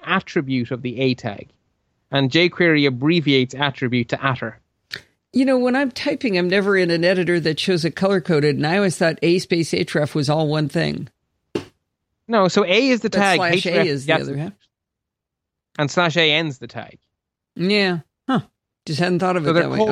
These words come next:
Speaker 2: Okay.
Speaker 1: attributes. They're
Speaker 2: All
Speaker 1: called
Speaker 2: right.
Speaker 1: attributes. So A, so href is an attribute, target is another attribute you would have seen
Speaker 2: Of
Speaker 1: inside
Speaker 2: the
Speaker 1: your
Speaker 2: A
Speaker 1: A
Speaker 2: tag. Okay.
Speaker 1: Yeah. So
Speaker 2: Oh,
Speaker 1: they're
Speaker 2: yeah,
Speaker 1: at-
Speaker 2: yeah, yeah. Target equals blank. Okay.
Speaker 1: Exactly.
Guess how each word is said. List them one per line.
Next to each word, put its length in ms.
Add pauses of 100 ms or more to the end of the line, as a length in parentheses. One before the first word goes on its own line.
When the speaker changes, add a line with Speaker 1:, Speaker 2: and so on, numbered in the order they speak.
Speaker 2:
Okay. 100
Speaker 1:
attributes. 380 (260)
They're 140
Speaker 2:
All 140
Speaker 1:
called 120
Speaker 2:
right. 20
Speaker 1:
attributes. 380 (420)
So 180
A, 400
so 140
href 440
is 80
an 100
attribute, 560
target 480
is 100
another 220
attribute 320
you 100
would 100
have 100
seen 240
Speaker 2:
Of 80
Speaker 1:
inside 120
Speaker 2:
the 60
Speaker 1:
your 140
Speaker 2:
A 40
Speaker 1:
A 40
Speaker 2:
tag. 360 (240)
Okay. 360 (320)
Speaker 1:
Yeah. 140 (960)
So 100
Speaker 2:
Oh, 40
Speaker 1:
they're 260
Speaker 2:
yeah, 140
Speaker 1:
at- 60
Speaker 2:
yeah, 80 (200)
yeah. 40
Target 380
equals 420
blank. 580 (460)
Okay. 260
Speaker 1:
Exactly. 360